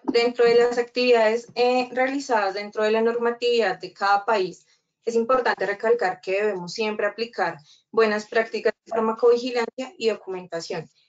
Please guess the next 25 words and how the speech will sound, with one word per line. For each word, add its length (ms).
Estas 340
están 200
basadas 360
en 180
el 160
principio 1000
de 220
información 680
íntegra 500
y 120
de 120
calidad, 520
que 100
es 60
el 100
principio 480
alcoa, 460
que 140
significa 680
atribuible, 760
legible, 600
contemporáneo, 880
original 480
y 60
preciso. 520